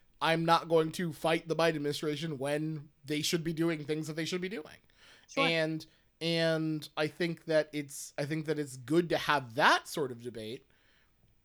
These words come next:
Speaker 1: and not the, like, <laughs> there, there are other dumb debates with the Biden administration that don't need to be had.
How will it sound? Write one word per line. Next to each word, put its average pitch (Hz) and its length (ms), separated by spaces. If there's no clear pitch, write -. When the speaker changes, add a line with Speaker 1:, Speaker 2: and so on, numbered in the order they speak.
Speaker 1:
and 165 380
not 175 360
the, 156 220
like, 139 520
<laughs> 175 80
there, 208 320
there 220 220
are 220 60
other 208 240
dumb 165 400
debates 135 460
with 143 220
the 143 80
Biden 127 300
administration 131 560
that 113 120
don't 123 180
need 113 120
to 110 60
be 104 140
had. 98 260